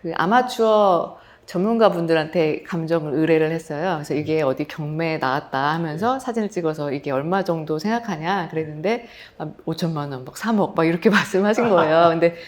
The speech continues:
Speaker 1: 아마추어시긴 하지만 그런 추정화들을 볼 때 우리가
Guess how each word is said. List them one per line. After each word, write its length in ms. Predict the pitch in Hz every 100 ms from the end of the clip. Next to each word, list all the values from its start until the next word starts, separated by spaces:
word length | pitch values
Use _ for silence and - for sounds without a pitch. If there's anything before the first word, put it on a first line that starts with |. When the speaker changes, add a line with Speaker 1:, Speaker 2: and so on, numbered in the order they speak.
| - - -
Speaker 1:
아마추어시긴 800 | 175 254 302 294 277 277 226 233
하지만 760 | 277 277 214 196 196 175 170 - _ _ _ - -
그런 180 | 190 196
추정화들을 600 | - 311 311 269 208 190
볼 220 | 156 151
때 160 | 160
우리가 400 | 151 156 151 147